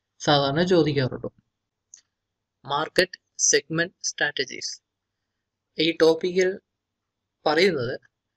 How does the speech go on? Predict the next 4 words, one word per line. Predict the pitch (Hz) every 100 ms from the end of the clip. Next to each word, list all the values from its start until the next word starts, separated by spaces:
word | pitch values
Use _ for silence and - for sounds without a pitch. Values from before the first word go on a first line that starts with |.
| _ _ _
market | 139 156 - 185 -
segmentation | 156 147 - 160 160 156 147 160 -
വേണോ | 143 143 151 160 175 - _
വേണ്ടയോ, | 143 143 147 147